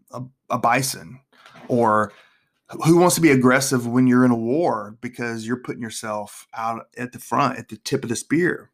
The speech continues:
But those were the things that were revered, and not because you were special. Now,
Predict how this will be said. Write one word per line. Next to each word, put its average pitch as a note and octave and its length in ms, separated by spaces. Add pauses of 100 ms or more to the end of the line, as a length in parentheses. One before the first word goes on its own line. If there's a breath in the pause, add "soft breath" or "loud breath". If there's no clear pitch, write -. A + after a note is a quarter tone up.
(1000)
But B2 120
those D3+ 200
were D3 120
the C3 60
things C3 260
that C3+ 160
were A#2 120
revered, A2+ 600 (400 loud breath)
and C3+ 260
not A3 440 (800)
because E3+ 320
you D#3+ 80
were D3 80
special. - 800
Now, D#3+ 320